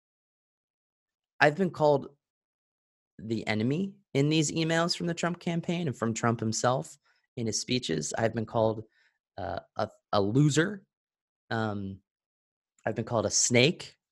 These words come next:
you know, just for being, like, a good, considerate person that I am and, and different politically. I'm not saying anything about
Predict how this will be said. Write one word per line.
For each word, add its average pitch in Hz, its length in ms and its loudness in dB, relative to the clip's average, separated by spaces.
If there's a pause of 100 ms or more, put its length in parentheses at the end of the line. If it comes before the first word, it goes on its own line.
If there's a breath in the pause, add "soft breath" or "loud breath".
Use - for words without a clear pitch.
(220)
you 160 100 6
know, 175 100 8
just 160 200 2
for 185 120 8
being, 160 640 6
like, 131 200 -4
a 127 40 0
good, 151 300 0 (360)
considerate 143 480 0
person 143 360 0
that 117 140 4
I 113 100 4
am 135 280 0
and, 101 160 0 (460 soft breath)
and 113 220 2 (180)
different 135 340 2 (340)
politically. 147 600 0 (480)
I'm 147 120 8
not 165 140 10
saying 127 260 8
anything 117 320 4
about 98 280 0